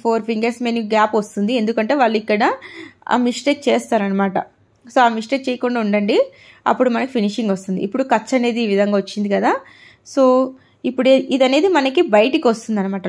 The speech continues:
లోపలికి వెళ్ళదు. హుక్ పట్టి అనేది లోపలికి పూర్తిగా వెళ్ళిపోతుంది, ఇది మాత్రం బయటికి వస్తుంది. So,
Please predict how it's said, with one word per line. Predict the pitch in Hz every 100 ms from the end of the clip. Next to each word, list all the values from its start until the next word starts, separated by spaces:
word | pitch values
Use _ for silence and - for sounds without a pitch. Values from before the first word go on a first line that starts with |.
| 208
లోపలికి | 247 285 262 196
వెళ్ళదు. | 185 180 - - _ _
హుక్ | 262 -
పట్టి | 285 285 262
అనేది | 247 320 226
లోపలికి | 254 269 254 -
పూర్తిగా | 262 285 285 254
వెళ్ళిపోతుంది, | 190 185 185 185 185 - 254
ఇది | 302 285
మాత్రం | 208 233 320
బయటికి | 233 220 233 185
వస్తుంది. | 185 185 180 - _ _ _
So, | -